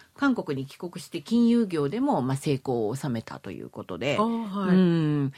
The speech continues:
Speaker 1: あの、そうですよね。あの、宣伝やってるとか、韓国でもかなり有名な金融グループなんですけれども。
Speaker 2: おー、でもすごいね。それで選手団長までなってるなんてね。
Speaker 1: そうなんですよ。
Speaker 2: 素晴らしい。
Speaker 1: で、あの、在日で、まあ、差別もあったけれども、そのおかげで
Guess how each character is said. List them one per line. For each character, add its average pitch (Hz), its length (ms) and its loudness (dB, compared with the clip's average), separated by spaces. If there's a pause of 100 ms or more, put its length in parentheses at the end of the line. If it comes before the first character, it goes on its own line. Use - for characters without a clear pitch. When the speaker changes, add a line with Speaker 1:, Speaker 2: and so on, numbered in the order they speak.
(180)
Speaker 1:
あ 220 80 0
の、 220 400 2
そ 277 140 0
う - 20 2
で 175 80 4
す 147 80 -4
よ 139 80 2
ね。 160 80 0
あ 165 120 4
の、 160 100 -2
宣 202 260 0
伝 196 140 2
や 190 100 0
っ 190 40 -2
て 190 140 -2
る 190 180 2
と - 100 -20
か、 123 160 -6 (180)
韓 220 160 0
国 156 140 -4
で 139 80 -2
も 139 80 -4
か 220 100 -6
な 202 100 -2
り 135 140 -2
有 156 160 -2
名 160 200 -6
な 156 360 -6
金 160 200 -8
融 156 120 -8
グ 156 160 -4
ル 156 140 -4
ー - 20 -20
プ 139 80 -8
な 123 80 -4
ん 175 80 -2
で 185 80 -2
す 185 80 -2
け 196 60 -4
れ - 20 6
ど 247 60 6
も。 226 80 4
Speaker 2:
お - 20 4
ー、 - 20 4
で - 60 -4
も 196 80 2
す 214 80 4
ご 247 80 6
い - 20 2
ね。 185 140 2
そ 190 140 -2
れ 190 40 0
で 185 120 0
選 226 200 -2
手 226 140 -4
団 202 220 -2
長 165 120 -4
ま 151 120 -2
で 139 80 -4
な 147 140 -4
っ 156 40 -4
て 139 140 -10
る 127 80 -8
な 120 100 -8
ん 117 40 -12
て - 180 -10
ね。 147 260 -4
Speaker 1:
そ 240 140 2
う 214 80 6
な 175 60 2
ん 156 40 0
で 170 60 2 (160)
す 170 40 -8
よ。 139 100 0
Speaker 2:
素 131 40 -2
晴 147 40 -4
ら - 20 -
し - 60 -10
い。 - 20 -20 (280)
Speaker 1:
で、 226 120 0
あ 220 80 2
の、 214 260 0 (160)
在 247 220 2
日 311 260 -2
で、 311 240 0
ま 208 160 0
あ、 262 40 0
差 339 180 -2
別 392 200 0
も 202 140 0
あ 277 40 0
っ 277 40 -6
た 220 140 -6
け 208 80 -2
れ 190 100 -2
ど 202 80 -4
も、 294 220 2
そ 240 120 0
の 233 160 4
お 233 60 0
か 254 160 -2
げ 269 80 -4
で 294 260 0